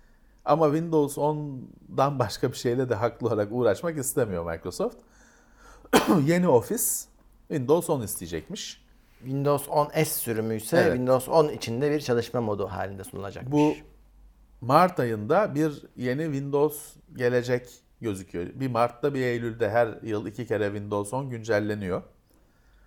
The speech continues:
Speaker 1: Bir on sekiz sıfır üç
Speaker 2: Hmm.
Speaker 1: kodlu bir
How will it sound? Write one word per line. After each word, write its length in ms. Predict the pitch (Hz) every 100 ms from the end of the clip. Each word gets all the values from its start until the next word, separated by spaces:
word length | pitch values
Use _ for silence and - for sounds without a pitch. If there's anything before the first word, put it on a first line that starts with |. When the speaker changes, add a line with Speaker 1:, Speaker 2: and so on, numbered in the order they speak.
| _ -
Speaker 1:
Bir 80 | 107 -
on 200 | 160 165
sekiz 320 | - 113 143
sıfır 340 | - 135 131
üç 360 | 104 - - - _ _ _ -
Speaker 2:
Hmm. 260 | 110 107
Speaker 1:
kodlu 520 | 98 131 113 120 165 139
bir 140 | 135